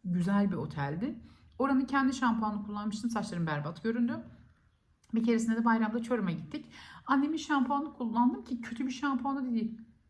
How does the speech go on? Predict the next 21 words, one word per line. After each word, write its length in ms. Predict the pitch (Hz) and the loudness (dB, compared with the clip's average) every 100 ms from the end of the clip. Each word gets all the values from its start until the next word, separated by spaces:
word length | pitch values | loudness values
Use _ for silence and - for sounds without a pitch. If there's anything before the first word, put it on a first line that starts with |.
| _ _ _ _ _ _ | _ _ _ _ _ _
Bir 160 | 202 226 | -4 -2
kere 340 | 311 285 - | 0 0 -2
bir 300 | 214 262 240 | 0 2 2
duşumda 380 | 233 226 226 214 | 0 2 2 2
Elseve 540 | - 208 233 240 214 214 | 0 0 0 0 -2 -2
kullandım. 540 | 190 175 180 302 349 | -2 -2 -2 -4 -4
Bir 100 | 302 | -2
duşumda 300 | 247 - 254 | -2 0 0
da 40 | |
Head 220 | 302 269 247 | 0 0 2
and 160 | 247 | 2
Shoulders 500 | 233 254 226 190 - | 0 -2 -2 -2 -4
vardı. 240 | 160 151 151 | -6 -6 -4
Onu 220 | 202 226 | 0 2
kullandım. 480 | 226 170 165 220 320 - - _ _ _ 185 | 0 -2 -2 -2 -6 -10 -20 _ _ _ -4
Ee, 240 | 180 170 | -2 0
saçlarım 360 | 175 208 214 196 | -2 -6 -2 0
berbat 320 | 175 170 165 | 0 -2 -4
göründü 240 | 143 147 | -6 -6
sonrasında. 500 | 147 151 151 170 165 - - 226 | -6 -8 -6 -6 -6 -10 -8 4
Yani 520 | 226 233 240 - | 8 8 6 4